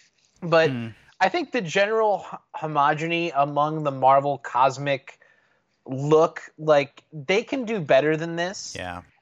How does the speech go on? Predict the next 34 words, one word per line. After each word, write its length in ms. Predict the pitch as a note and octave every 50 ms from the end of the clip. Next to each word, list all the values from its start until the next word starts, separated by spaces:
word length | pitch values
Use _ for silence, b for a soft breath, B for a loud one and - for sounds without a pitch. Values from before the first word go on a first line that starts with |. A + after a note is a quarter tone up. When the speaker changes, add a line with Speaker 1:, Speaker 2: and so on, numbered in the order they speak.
| _ _
Speaker 1:
And, 200 | - E3 E3+ D#3
and 120 | E3 E3+ F3
I 100 | F3 E3+
think 280 | - C4 C4+ A#3+ -
that, 180 | A3+ A3+ A3 F3+
like, 200 | F3+ F3+ - -
Wakanda, 920 | D#3 F3 D#3 D#3 E3 C#3+ - - F3+ F3+ F#3 F#3 F#3 F#3+ F#3+ F#3+ F#3 E3+ D#3
like, 300 | E3 D#3+ D3+ C3 - _ _ _ _ _ _ _ _ _ _ _ _ _ -
I, 540 | D#3 D#3+ D#3+ E3 E3 E3 D#3+ D#3 D3+ C#3 - _ _ _ _ _ _ _ _ _ _ _ _ _ _ _ _ _ _ _ _ _ _ - -
the, 400 | G3 F#3 D#3+ - E3 F3+ G3 F3+ D#3 -
some 260 | - D#3 - G#3 G#3+ A#3+
of 60 | A#3
the 100 | B3 A#3+
effects 360 | A3 A3 - G3+ F#3 - - F#3
are 60 | F3
really 240 | E3+ E3+ E3+ E3 D#3+
amazing, 480 | D#3 D3+ D3+ D3+ D3+ D3 D3+ F3+ E3+ D#3+
and 120 | D3 C#3+
the 60 | C#3+
gravity, 640 | B2+ - C3 C3 C#3+ C#3 C#3 D3 D3 D#3+ E3 F3 E3+
like, 220 | D#3 C#3 C3 - -
the, 260 | C#3 C#3 C#3 C#3 -
uh, 80 | B2+ B2+ - _ _ C3+
imax 440 | C3+ D3 E3 E3+ F3+ F3 F3+ - -
shots 380 | - - G3 F3 F#3+ - -
that 160 | - F#3+ E3 -
they 120 | G3 G3
do 180 | F3+ F#3 G3+ G3
for 140 | - - G3+
this 180 | G3 F3 -
movie 300 | G3+ G3+ G3 G3 G3+ F3+
in 80 | F3+ E3
the 80 | D3+ C#3
theater 400 | - D#3 E3 F3+ F#3 G3 G3